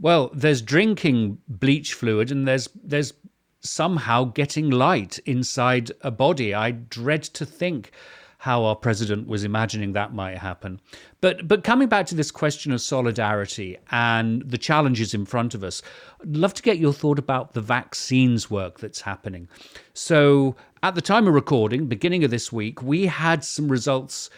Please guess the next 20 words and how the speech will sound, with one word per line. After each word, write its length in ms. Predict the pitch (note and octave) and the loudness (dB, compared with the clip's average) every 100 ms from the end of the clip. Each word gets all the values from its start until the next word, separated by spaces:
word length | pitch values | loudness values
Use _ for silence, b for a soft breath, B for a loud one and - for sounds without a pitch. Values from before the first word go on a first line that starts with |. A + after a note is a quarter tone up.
| b b b | b b b
coming 320 | - G#3+ G#3 C#3+ | -2 0 2 2
out, 240 | G#2 C3+ | 2 2
well, 120 | D#3+ | 4
an 120 | E3+ | 4
announcement, 640 | D#3+ E3+ D#3+ C#3 - G2+ F#2 | 4 4 0 -2 -6 -8 -4
not 300 | C#3+ D#3 C3 | -2 -2 -2
data 320 | C#3+ C#3 - | 0 0 -2
presentation, 760 | - G#2 - G2 G#2+ F#2 - A#2 | -4 -4 -4 -8 -8 -8 -8 -6
an 80 | |
announcement 720 | A#2+ B2 C#3+ C#3+ - A#2+ F#2+ - | -4 0 0 -2 -6 -8 -8 -12
from 280 | - A#2+ A2+ | -8 -4 -4
a 40 | |
vaccine 580 | G#2 G#2+ - - D#3+ D#3+ | -2 -4 -4 -4 -2 -2
maker, 460 | G#2+ F#2+ - F#2 - b b b b - | -4 -6 -6 -8 -8 b b b b -4
um, 240 | A2 G#2 | -2 0
a 120 | G2+ A2 | 0 0
vaccine 460 | B2 A2+ - C3+ | 0 -2 2 2
researcher, 580 | A#2+ C#3 - G2+ - - | 4 2 0 -6 -4 -4
Moderna, 680 | G#2+ A2+ C#3+ D#3+ E3+ G2+ F2+ | 0 0 4 4 4 2 -2
that, 280 | A#2 - | -6 -6